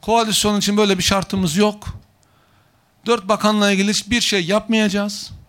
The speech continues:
Biz ülkeyi idare edelim, hırsızlıkla uğraşmayalım deseydi bu olaylar olmazdı. O zaman koalisyona razı olurlardı.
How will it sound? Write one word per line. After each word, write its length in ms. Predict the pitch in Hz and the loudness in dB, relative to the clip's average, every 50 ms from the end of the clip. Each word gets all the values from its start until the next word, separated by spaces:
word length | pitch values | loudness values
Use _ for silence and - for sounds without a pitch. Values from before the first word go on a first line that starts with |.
| _ _ _ _ _ _ _ - | _ _ _ _ _ _ _ -8
Biz 160 | 240 277 262 | -6 -6 -4
ülkeyi 440 | 294 302 262 254 208 - 240 247 233 | -4 -4 -6 -4 0 0 0 0 0
idare 380 | 208 190 185 180 165 165 160 165 | 0 0 2 2 4 4 4 2
edelim, 400 | 160 160 165 175 220 247 240 190 | 2 2 2 2 2 0 0 0
hırsızlıkla 640 | 185 247 233 - 208 196 190 220 226 214 - 220 220 | 0 0 0 0 0 0 0 -2 -2 0 0 2 4
uğraşmayalım 800 | 214 208 208 185 - - 165 147 139 127 123 143 190 226 226 - - _ _ _ _ _ _ _ _ _ - | 4 4 4 2 0 -2 -4 -4 -2 -2 -2 -2 -4 -6 -8 -12 -18 _ _ _ _ _ _ _ _ _ -14
deseydi 760 | - 147 143 196 196 - - 269 247 202 151 131 151 190 240 285 - _ _ _ _ _ _ _ _ _ _ _ _ _ _ _ _ _ _ _ _ _ _ _ _ _ _ _ _ _ _ _ - _ _ | -8 -2 0 2 2 2 2 2 2 2 0 -2 -2 -4 -4 -6 -10 _ _ _ _ _ _ _ _ _ _ _ _ _ _ _ _ _ _ _ _ _ _ _ _ _ _ _ _ _ _ _ -20 _ _
bu 220 | - 202 277 240 214 | -4 0 2 4 4
olaylar 360 | 208 196 185 185 180 190 190 | 4 4 2 2 2 2 2
olmazdı. 540 | 180 156 147 139 135 123 117 101 98 - 92 90 - - - - - _ _ _ _ _ _ _ _ _ _ _ | 0 0 0 -2 -2 -4 -4 -6 -10 -14 -18 -18 -18 -20 -20 -20 -20 _ _ _ _ _ _ _ _ _ _ _
O 140 | - 220 220 | 0 0 2
zaman 280 | 190 196 170 156 151 147 | 2 2 2 2 0 0
koalisyona 840 | - 185 208 202 170 151 143 - - 151 147 151 196 233 226 - - 151 | 0 2 2 2 2 0 -2 -4 -2 0 0 2 2 0 -2 -4 -4 -2
razı 320 | 170 170 165 160 151 185 | 0 2 2 0 -2 -2
olurlardı. 760 | 170 156 147 151 156 127 131 127 123 123 120 107 131 117 | -2 -2 -2 -2 -2 -4 -4 -4 -4 -4 -6 -6 -6 -8